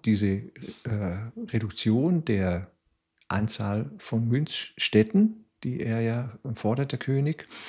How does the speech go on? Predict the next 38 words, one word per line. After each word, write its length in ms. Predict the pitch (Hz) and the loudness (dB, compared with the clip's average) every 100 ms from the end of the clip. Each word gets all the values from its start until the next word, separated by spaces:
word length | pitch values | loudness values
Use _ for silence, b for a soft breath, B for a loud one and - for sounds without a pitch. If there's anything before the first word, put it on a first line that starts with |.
| B B | B B
aber 160 | 113 | 6
die 220 | 98 113 101 | 8 8 6
wurde 180 | 110 98 | 6 4
sofort 540 | 107 - 120 131 - | 2 4 6 6 4
aufgeweicht. 680 | 95 107 95 85 85 - - | 0 2 2 2 0 -4 -6
Also 120 | 95 | -2
es 120 | - | -2
hat 120 | 104 | 0
sich 180 | - 98 | 0 0
überhaupt 380 | 123 107 107 - | 0 2 2 4
nie, 280 | 110 113 110 | 6 6 4
äh, 380 | 110 101 101 101 110 - _ _ | 2 -2 -2 -4 -8 -12 _ _
durchhalten 1000 | 113 107 104 - - 127 92 98 101 104 | 4 4 4 -4 -10 -10 0 2 4 4
lassen, 440 | 87 95 127 113 - B B | 6 4 6 4 2 B B
diese 200 | 104 107 | 0 0
paar, 320 | 107 101 92 98 | 0 0 0 2
diese 260 | 98 98 | 2 4
neuen, 460 | 98 98 104 101 95 B B B | 6 8 8 8 6 B B B
äh, 120 | 113 92 | 2 6
Münzstätten 960 | 95 107 101 - - 123 107 107 117 | 8 6 4 -6 -4 -4 0 2 2
da 60 | 101 | 2
im, 180 | 101 104 | 2 0
im 240 | 110 95 | 4 4
Reich. 420 | 90 92 98 - | 4 2 0 0
Das 220 | 98 - - 117 | -6 -4 -4 0
kam 220 | 98 101 | 6 6
sofort 320 | 107 - 110 | 6 4 4
welche 160 | 98 98 | 4 2
dazu 260 | 92 107 104 | 2 2 4
und 100 | 90 | 2
das 80 | 92 | 2
hat 100 | 98 | 2
er 120 | 98 | 2
auch 40 | |
sofort 460 | - 104 104 107 107 | 2 2 4 4 4
auch 180 | 92 - | 0 0
wieder, 300 | 98 95 98 | 0 0 0
ähm, 420 | 98 92 90 | 0 0 0